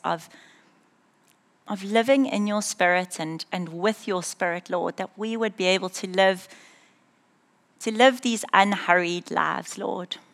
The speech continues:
where we can just flow in you and where we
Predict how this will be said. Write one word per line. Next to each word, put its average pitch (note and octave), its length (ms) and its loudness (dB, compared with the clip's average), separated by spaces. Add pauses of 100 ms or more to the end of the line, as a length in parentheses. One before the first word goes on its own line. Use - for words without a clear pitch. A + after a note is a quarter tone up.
(500)
where G#3+ 140 -2
we A3+ 160 -2
can A#3 500 4
just - 280 -4
flow F#3 720 4
in G3 240 -4
you F3+ 480 -6 (1800)
and G#3 140 0
where G#3 160 0
we G3+ 340 -6